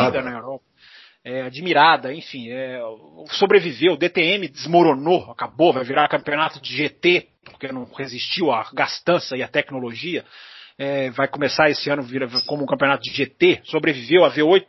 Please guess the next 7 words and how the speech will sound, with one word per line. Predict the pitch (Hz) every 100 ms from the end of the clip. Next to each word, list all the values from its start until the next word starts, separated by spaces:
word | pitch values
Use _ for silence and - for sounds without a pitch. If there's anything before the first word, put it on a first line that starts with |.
| 156
não | 160
sobreviveu, | 143 165 147 131 175
a |
V | 147
oito | 156 202
sobreviveu. | - 147 127 113 131 170 - - - _ _ _ _
É, | 139 143 135